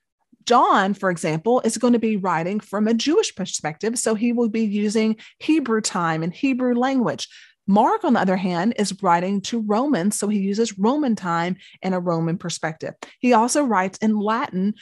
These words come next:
which was the language of the Roman people. And he will go into explain locations and places. If there's a location in Israel that's important to what Jesus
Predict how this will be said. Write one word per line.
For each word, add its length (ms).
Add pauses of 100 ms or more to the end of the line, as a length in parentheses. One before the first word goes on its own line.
(120)
which 260
was 200
the 160
language 680 (120)
of 220
the 100
Roman 340
people. 500 (280)
And 120
he 200
will 180
go 400 (140)
into 560 (400)
explain 880
locations 800
and 100
places. 520
If 120
there's 180
a 140
location 840
in 160 (260)
Israel 720 (240)
that's 240
important 580
to 100
what 220
Jesus 460